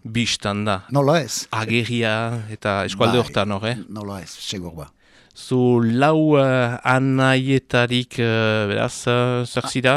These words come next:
Speaker 1: Ga-
Speaker 2: azkena, azkena.
Speaker 1: Tipia,
Speaker 2: Eh, ba,
Speaker 1: gastatuena?
Speaker 2: mm, hala diote, <laughs> beti erantzun dut eta, ba, lauetarik bakarra gelditzen naiz, hori da.
Speaker 1: Eta hirurogeita hamasei urte ono, apila arte?
Speaker 2: Ba, apila lehen arte, hori.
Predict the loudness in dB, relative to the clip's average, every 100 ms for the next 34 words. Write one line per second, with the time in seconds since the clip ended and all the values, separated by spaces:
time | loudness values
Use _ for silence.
0 | 2 -2 -2 -2 -2 0 -2 -4 -10 -6
1 | -4 -4 -6 -10 -10 -4 0 2 2 0
2 | 2 2 2 2 0 -2 -8 -12 -14 -10
3 | 0 4 4 6 4 4 2 2 -2 -18
4 | -12 0 0 2 4 6 4 2 2 4
5 | 4 2 4 4 2 -8 -14 -12 -4 -2
6 | 2 4 4 4 2 2 0 0 0 0
7 | 0 -2 -2 -4 -6 -6 -8 -10 -10 -10
8 | -10 -16 _ _ _ _ _ -2 -2 0
9 | 0 0 -4 _ _ -2 2 2 2 2
10 | 2 2 2 0 0 -2 0 2 4 0
11 | 0 -4 -4 -2 0 0 0 -2 -2 -12
12 | -20 -10 -4 -2 0 0 2 4 4 4
13 | 4 4 2 -2 -10 -8 -8